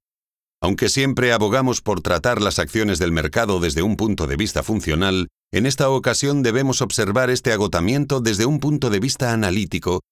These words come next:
con el fin de encuadrarlo dentro de las etiquetaciones en la estructura. Quizá podríamos proponer a toda la comunidad wyckofiana un nuevo evento que identificase este final de tendencia bajista por agotamiento.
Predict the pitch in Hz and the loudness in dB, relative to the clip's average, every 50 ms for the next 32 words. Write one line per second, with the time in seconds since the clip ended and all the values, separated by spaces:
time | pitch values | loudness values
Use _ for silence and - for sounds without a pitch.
0 | _ _ - 113 101 104 101 95 - 139 151 147 131 127 120 117 107 - 104 101 | _ _ -2 0 0 0 0 0 0 0 0 2 2 2 2 0 0 0 0 2
1 | 104 107 131 135 123 127 123 117 104 95 123 139 151 131 131 127 110 110 107 101 | 2 2 0 0 0 0 0 0 2 2 2 0 0 0 0 0 2 2 2 2
2 | - - 98 - - 92 - 85 78 - 82 73 - - 123 135 139 139 131 123 | 0 0 -2 -2 -2 -2 -2 -2 -2 -2 -2 -2 -2 -2 0 0 0 0 -2 -2
3 | - 123 120 120 120 117 117 110 - - - 107 104 - - - 64 62 58 - | -2 -2 0 0 0 0 0 -2 -2 -2 -2 -4 -4 -4 -6 -8 -6 -6 -8 -10
4 | - - _ _ _ _ _ _ _ _ _ _ _ _ - 113 - 131 117 113 | -12 -16 _ _ _ _ _ _ _ _ _ _ _ _ -2 0 0 0 0 2
5 | 113 101 110 117 113 107 104 95 - - 104 87 92 92 101 104 101 98 85 - | 2 2 2 2 2 2 0 0 0 -2 0 0 0 0 2 2 2 2 0 0
6 | 110 107 95 92 82 76 - 82 73 73 73 73 73 92 92 87 87 87 90 87 | 0 0 2 2 0 0 0 -2 -2 0 0 0 0 0 0 0 2 2 0 0
7 | 85 76 - 85 78 - - 98 120 113 82 71 73 78 82 - _ _ _ - | -2 -2 -2 -4 -4 -2 -2 -2 0 0 0 0 0 -2 -2 -4 _ _ _ -2
8 | 117 131 135 127 123 131 135 139 117 120 113 107 101 101 135 139 120 90 - - | 0 0 2 2 2 2 2 2 2 2 2 2 2 2 2 2 0 0 0 0
9 | 98 107 104 - 139 135 131 123 117 123 123 113 117 104 117 104 - - - - | -2 -2 -2 0 0 2 2 2 2 0 0 -2 -2 -4 -4 -4 -2 -2 -2 -2
10 | - - 73 78 95 95 - - - - 85 82 95 110 107 90 87 87 76 78 | -2 -2 0 0 0 0 0 -2 -2 0 0 0 0 0 0 0 0 0 0 0
11 | 76 78 82 117 113 107 80 - 82 73 76 73 - 127 123 - - 117 92 107 | 0 0 0 0 0 0 0 0 0 0 0 -2 -2 -2 -2 -2 -2 -2 -2 0
12 | 107 101 95 92 98 - 95 92 113 123 104 76 67 - 62 62 | 0 0 0 0 0 0 0 0 0 0 0 -2 -4 -6 -10 -10